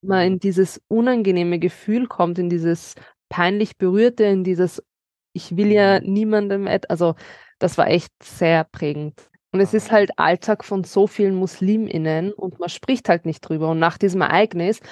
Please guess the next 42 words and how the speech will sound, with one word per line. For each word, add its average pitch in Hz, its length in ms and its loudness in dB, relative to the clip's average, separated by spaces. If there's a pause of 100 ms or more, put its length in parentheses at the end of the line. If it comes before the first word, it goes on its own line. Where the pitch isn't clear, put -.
(160)
habe 180 140 0
ich 170 60 2
mir 180 120 4
auch 165 120 -2
gedacht, 160 260 0
okay, 170 240 -6
Dunja, 180 380 0 (240)
das - 180 -6
kann - 260 0
ja 180 120 0
nicht 226 260 -6
sein, 165 380 2 (180)
dass 185 160 -2
du 202 140 0
dich 220 200 -2
so 202 220 2
fühlen 170 400 0
musst 190 420 -4
in 185 140 0
einem 180 240 2
Land, 165 480 0
wo 175 140 0
es - 120 -6
Religionsfreiheit 156 1000 0
geht, 156 460 -6 (220)
äh, 339 180 -2
gibt, - 400 -6 (340)
wo 175 120 2
man 180 160 2
sagt, 175 380 0
okay, 190 300 -4
wir 185 120 4
haben 180 140 2
Menschenrechte, 170 640 -2
bla 160 300 2
bla, 151 260 2
und 180 160 -2
wir 175 80 -2
sind 180 180 -6
ein 185 120 -4
Rechtsstaat - 600 0
und 170 180 -4